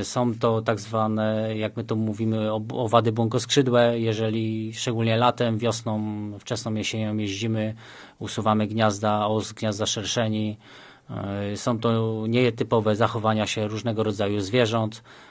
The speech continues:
Zdarza nam się łapać sarny w mieście Zduńska Wola bądź, e, na terenie powiatu, które,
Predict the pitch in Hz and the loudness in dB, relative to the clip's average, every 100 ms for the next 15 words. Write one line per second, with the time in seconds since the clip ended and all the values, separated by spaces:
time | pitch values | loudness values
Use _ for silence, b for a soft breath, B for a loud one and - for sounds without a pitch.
0 | B 107 104 104 113 110 110 104 117 113 | B -8 -2 2 4 4 2 2 2 2
1 | 110 110 - 113 107 110 107 107 98 95 | 4 2 2 0 2 2 0 0 -4 -8
2 | 107 107 - 101 113 - 110 113 113 110 | -4 -2 -2 -2 -2 0 2 4 4 2
3 | 113 107 107 95 - 110 104 107 104 104 | 0 -2 -2 -4 -6 -6 -6 -6 -6 -4
4 | 117 110 107 110 113 113 113 - 110 107 | -2 -2 -4 0 2 2 -2 -6 -4 -4